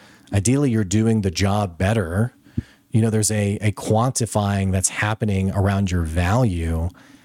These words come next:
But I think sometimes we're a little bit dishonest with ourselves, thinking that we're the best at it,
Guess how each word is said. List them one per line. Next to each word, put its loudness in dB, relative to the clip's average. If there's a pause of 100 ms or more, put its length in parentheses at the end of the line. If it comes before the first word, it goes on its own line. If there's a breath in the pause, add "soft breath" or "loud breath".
(380 loud breath)
But 0
I 2
think 0
sometimes 2
we're 4
a 2
little 4
bit 0 (1700 loud breath)
dishonest 0
with -2
ourselves, 0
thinking 0
that -4
we're 2
the 0
best 0
at 0
it, -4